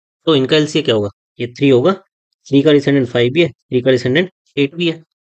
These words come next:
अगर हम सिक्स और टू देखें, तो इनका एलसीए क्या आएगा?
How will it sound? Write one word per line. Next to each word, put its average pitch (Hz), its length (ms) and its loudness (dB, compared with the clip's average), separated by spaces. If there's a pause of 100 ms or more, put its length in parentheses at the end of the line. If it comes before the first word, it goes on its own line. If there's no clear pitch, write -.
(260)
अगर 123 240 0
हम 151 260 -4 (160)
सिक्स - 340 -4 (100)
और 147 120 4
टू 147 100 4
देखें, 113 260 0
तो - 420 -20
इनका 143 220 -2
एलसीए 143 220 0
क्या 113 120 0
आएगा? 104 140 -2